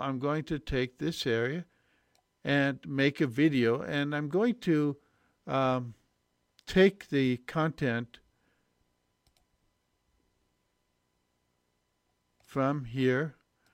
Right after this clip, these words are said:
This is my website article, and you're just seeing part of it. Uh,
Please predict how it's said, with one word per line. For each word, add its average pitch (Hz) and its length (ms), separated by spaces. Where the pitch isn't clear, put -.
This 135 200
is 135 160
my 127 260
website 127 720
article, 120 600
and 123 440
you're 151 200
just 120 300
seeing 120 260
part 131 320
of 110 140
it. 117 220
Uh, 123 400